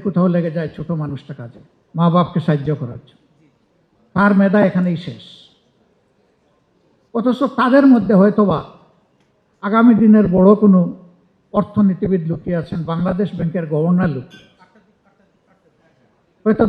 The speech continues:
দেশ পরিচালনার দায়িত্ব যে কাঁধে নিবে, সেই চিফ এক্সিকিউটিভ এখানে লুকিয়ে আছে, কিন্তু সে তো ড্রপ আউট হয়ে যাচ্ছে। তাকে অ্যাড্রেস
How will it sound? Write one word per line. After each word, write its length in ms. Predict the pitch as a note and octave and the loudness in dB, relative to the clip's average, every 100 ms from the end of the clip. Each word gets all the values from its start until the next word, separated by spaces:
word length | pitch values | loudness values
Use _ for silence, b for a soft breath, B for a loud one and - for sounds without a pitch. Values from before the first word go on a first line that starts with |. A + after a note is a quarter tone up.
| F3+ | 4
দেশ 140 | B3 - B3 | 2 2 -2
পরিচালনার 600 | A#3 A3+ A#3 A3+ A3+ G#3 - - D#3 | -2 0 2 2 2 0 -6 -20 -6
দায়িত্ব 260 | F#3+ F#3 - G#3 | -2 -2 -2 -2
যে 60 | G#3 - | -2 -2
কাঁধে 220 | G3+ G#3 G3 | 0 2 2
নিবে, 200 | E3 E3 - _ _ _ _ _ _ _ | 0 -6 -8 _ _ _ _ _ _ _
সেই 140 | G#3+ G#3 - | -2 -2 0
চিফ 180 | C4+ - - G#3+ | 0 0 -2 -6
এক্সিকিউটিভ 580 | D#3+ G#3+ B3 A3+ B3 G#3 G3 | -2 -2 0 0 0 -4 -6
এখানে 240 | G3 F#3 D#3 | -4 -4 -4
লুকিয়ে 300 | - C#3+ B2+ | -8 -10 -14
আছে, 200 | - _ _ _ _ _ _ _ _ _ _ - | -16 _ _ _ _ _ _ _ _ _ _ -8
কিন্তু 160 | A3+ A#3 | -4 -2
সে 80 | B3 C4 | -2 -4
তো 40 | G#3 E3+ | -6 -2
ড্রপ 220 | G3+ G3+ A#3 | -2 0 -4
আউট 160 | F#3+ - | -6 -8
হয়ে 160 | A#2+ - | -16 -18
যাচ্ছে। 260 | _ _ _ _ _ _ _ _ _ _ _ _ _ _ _ _ _ _ _ _ _ _ _ _ - | _ _ _ _ _ _ _ _ _ _ _ _ _ _ _ _ _ _ _ _ _ _ _ _ -6
তাকে 200 | B3 D4 B3+ | -4 0 0
অ্যাড্রেস 340 | F#3+ A#3 | 0 -4